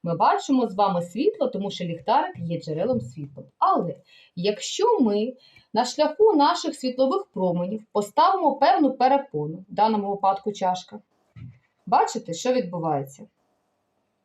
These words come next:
На стіні починає зля-, з'являтися тінь. Да? Чому вона від-, е, це з'являється? Тому що на шляху світлових променів, які йдуть від ліхтарика, трапляється непрозоре тіло.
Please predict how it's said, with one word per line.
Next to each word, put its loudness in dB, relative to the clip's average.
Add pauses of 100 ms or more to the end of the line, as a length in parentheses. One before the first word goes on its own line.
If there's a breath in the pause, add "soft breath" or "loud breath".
(680)
На 2
стіні 0
починає 0
зля-, -2
з'являтися -2 (220)
тінь. -4
Да? -2 (180 loud breath)
Чому 0
вона 2
від-, -4
е, -4
це -10
з'являється? 0
Тому 0
що -2
на 2
шляху -4
світлових -2
променів, -4 (340 soft breath)
які -4
йдуть -2
від -2
ліхтарика, 2 (220 loud breath)
трапляється 2 (260)
непрозоре 0
тіло. -6